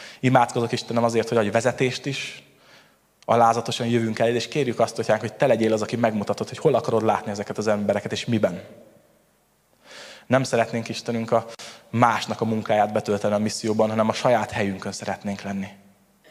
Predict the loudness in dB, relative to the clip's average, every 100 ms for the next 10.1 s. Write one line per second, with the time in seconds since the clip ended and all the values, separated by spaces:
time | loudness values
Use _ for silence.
0 | -20 -20 -20 _ _ _ _ _ _ _
1 | _ _ _ _ _ -6 -2 0 2 2
2 | 0 0 0 0 -4 -2 -2 0 -2 -2
3 | -2 0 0 -2 0 0 0 -2 -4 -2
4 | 0 0 0 -2 -2 -4 -4 -6 -6 -4
5 | -8 -10 -16 _ -20 -20 -4 2 2 2
6 | 2 2 2 0 -2 -16 -12 0 2 4
7 | 2 0 -6 -12 -4 0 2 4 4 2
8 | -2 0 2 2 -2 0 2 2 0 -2
9 | -6 -4 0 0 0 -2 -4 -4 -6 -10
10 | -14